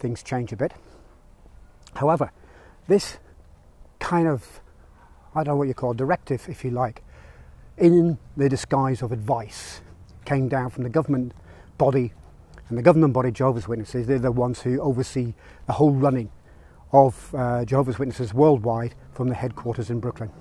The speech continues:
in, uh, New York. They said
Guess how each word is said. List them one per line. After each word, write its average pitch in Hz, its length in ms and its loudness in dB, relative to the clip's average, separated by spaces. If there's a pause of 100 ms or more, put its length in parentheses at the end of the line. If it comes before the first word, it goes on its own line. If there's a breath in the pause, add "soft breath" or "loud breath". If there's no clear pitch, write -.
(880 loud breath)
in, 113 280 -4
uh, 113 200 -6
New 120 140 -2
York. 117 280 -4 (1900 loud breath)
They 170 180 8
said - 440 -2